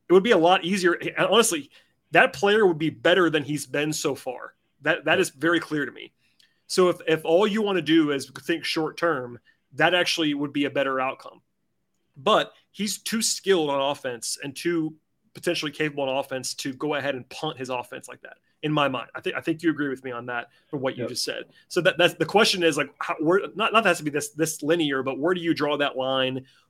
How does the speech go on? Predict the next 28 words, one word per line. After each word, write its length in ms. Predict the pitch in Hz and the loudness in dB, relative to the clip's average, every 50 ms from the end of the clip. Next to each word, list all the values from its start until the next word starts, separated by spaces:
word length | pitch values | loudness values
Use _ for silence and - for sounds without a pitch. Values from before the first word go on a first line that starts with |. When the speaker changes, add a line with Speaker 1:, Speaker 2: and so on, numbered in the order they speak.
| _ _ | _ _
Speaker 1:
What 180 | 139 135 170 170 | 0 2 2 4
do 60 | 180 | 4
you 160 | 185 180 160 | 4 4 4
let 260 | 135 135 151 160 - | 4 4 2 2 4
him 200 | - 165 170 170 | 4 4 4 4
do, 260 | 156 151 156 160 160 | 4 4 6 6 4
quote 180 | 156 160 160 156 | 4 2 0 0
unquote, 240 | 156 - - 160 156 | 0 0 -2 -2 0
on 60 | 156 | 0
offense? 520 | 151 147 143 - - 151 147 147 - - | 0 0 -2 -2 -4 -6 -6 -6 -8 -8
What 120 | - 143 147 | -8 -8 -8
do 40 | 139 | -6
you 80 | 127 | -4
want 200 | 131 143 156 170 | -2 0 0 2
him 40 | 165 | 4
to 60 | 160 | 4
do 80 | 165 160 | 4 4
on 80 | 156 | 4
offense? 560 | 156 156 156 151 - 156 147 147 - - - - _ _ _ _ _ - | 2 0 0 -2 -2 -4 -6 -4 -6 -8 -10 -10 _ _ _ _ _ -2
And 160 | 151 156 156 | 0 2 2
then 80 | 151 | 2
how 100 | 135 160 | 2 2
does 140 | 165 160 156 | 2 2 2
that 100 | 156 147 | 0 -2
affect 340 | 143 - - 151 143 - - | -2 -4 -4 -6 -6 -6 -8
your 100 | 143 139 | -10 -10
defensively? 520 | 127 120 - 147 147 143 - 123 131 131 | -8 -8 -6 -6 -6 -8 -8 -10 -10 -10
Because 440 | 127 123 123 - 139 131 131 131 - | -10 -10 -10 -8 -6 -6 -4 -6 -8